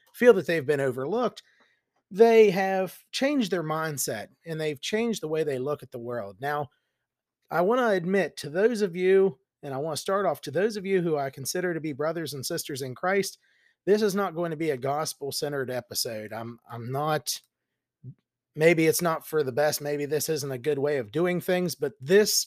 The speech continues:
podcast is not about Christianity. I, I don't mean for it to be about Christianity. It's mostly about just things that come across my mind, things in our secular day-to-day life and, and the way I respond to those things and the, the way in which I,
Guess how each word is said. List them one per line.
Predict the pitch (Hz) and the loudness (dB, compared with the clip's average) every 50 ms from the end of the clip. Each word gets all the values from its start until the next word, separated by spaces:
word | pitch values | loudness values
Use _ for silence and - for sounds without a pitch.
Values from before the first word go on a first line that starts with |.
| - - | -4 -2
podcast | 170 165 175 190 160 - - 180 175 170 - - | -2 0 0 -2 -2 -4 -4 -2 -2 -4 -4 -6
is | 156 135 | -8 -6
not | 139 160 156 156 147 - | -4 -4 -4 -4 -4 -6
about | 147 117 143 139 135 107 | -6 -4 -4 -4 -4 -6
Christianity. | - - 151 139 - - - 139 135 139 139 127 110 120 110 98 _ _ _ _ _ _ _ _ _ - | -6 -4 -4 -4 -4 -6 -6 -4 -4 -4 -4 -6 -8 -10 -10 -12 _ _ _ _ _ _ _ _ _ -6
I, | 147 143 147 131 120 135 | -4 -4 -4 -2 -2 -4
I | 139 | 0
don't | 131 139 139 135 - - | 2 2 2 2 0 -4
mean | 151 156 170 190 196 190 175 143 | -2 0 2 4 4 2 2 0
for | - 165 160 | 0 0 0
it | 151 143 | 0 -2
to | - | -2
be | 135 143 | 0 0
about | 135 120 131 131 127 - | 0 2 0 -2 -2 -2
Christianity. | - 151 135 - - 147 139 139 139 135 135 135 | -4 -4 -4 -4 -6 -6 -4 -4 -2 -2 0 0
It's | 131 120 - - | 0 -2 -2 -4
mostly | 160 160 175 190 175 - - 151 143 | -2 0 2 2 0 0 -2 -4 -4
about | 139 135 139 135 135 135 | -4 -4 -4 -6 -6 -6
just | 135 127 - | -6 -6 -6
things | - 156 151 151 131 | -6 -6 -6 -4 -6
that | 131 120 - | -6 -6 -6
come | 156 139 | -8 -8
across | 135 - 156 135 135 - | -6 -4 -4 -4 -2 -4
my | - 120 113 | -6 -6 -6
mind, | 127 165 185 185 185 180 180 170 - _ _ _ _ _ _ _ _ - | -2 0 0 2 2 0 0 -2 -6 _ _ _ _ _ _ _ _ -2
things | - 214 202 196 185 160 | 2 4 4 4 4 2
in | 180 170 | 2 2
our | 156 147 131 | 2 0 0
secular | - - - 180 175 - 190 180 165 165 156 | 0 0 0 0 2 2 2 2 2 2 0
day-to-day | 147 139 147 147 143 143 127 143 135 135 | 0 0 0 0 0 0 0 0 2 2
life | 139 139 147 143 147 147 147 131 - - | 2 2 0 0 2 0 0 -2 -4 -6
and, | 131 123 123 131 | -8 -8 -8 -8
and | 135 139 131 123 123 | -6 -6 -6 -4 -2
the | 123 | -2
way | 127 143 147 143 | 0 0 2 2
I | 135 | 2
respond | 135 131 117 - - - 170 156 151 151 135 | 0 0 -2 -4 -4 -6 -6 -4 -4 -4 -6
to | 123 | -6
those | 120 123 120 117 - | -6 -6 -6 -6 -8
things | - 131 120 113 113 110 98 | -8 -8 -8 -8 -8 -10 -10
and | 110 110 107 101 - _ _ _ _ _ _ _ - | -10 -10 -12 -14 -14 _ _ _ _ _ _ _ -6
the, | 131 123 113 117 113 113 117 117 - 107 104 | -4 -2 -2 -2 -2 -4 -6 -10 -12 -14 -12
the | 113 113 | -8 -2
way | 120 131 147 151 147 143 | 2 4 6 8 8 8
in | 135 135 | 6 4
which | 135 135 131 131 - | 2 2 0 0 0
I, | 151 131 131 131 123 123 123 120 117 | 0 2 2 2 2 0 0 -2 -4